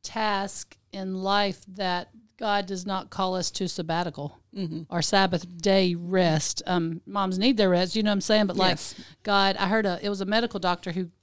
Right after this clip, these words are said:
Speaker 1: who has a kind of a spiel he does on, on Sabbath that's really helpful. Um, but he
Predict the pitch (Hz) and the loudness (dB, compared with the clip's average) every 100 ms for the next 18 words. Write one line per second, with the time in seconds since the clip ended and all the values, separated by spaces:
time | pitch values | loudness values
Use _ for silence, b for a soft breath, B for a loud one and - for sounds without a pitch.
0 | - 190 175 151 202 180 175 170 202 190 | -6 -6 -6 -6 -6 -4 -6 -6 -6 -4
1 | 170 - 196 190 185 175 170 165 165 160 | -6 -4 -2 0 0 -2 -2 -2 -2 -6
2 | B B B - 180 - 175 175 165 175 | B B B -4 -2 0 0 0 -4 -6
3 | 160 - 196 196 185 175 160 190 - 170 | -8 -12 -6 -2 -2 -2 -2 -4 -4 -4
4 | 160 b b b - 180 156 156 _ _ | -6 b b b -6 -2 -2 -4 _ _
5 | _ _ _ - 185 185 208 | _ _ _ -10 -4 -2 -2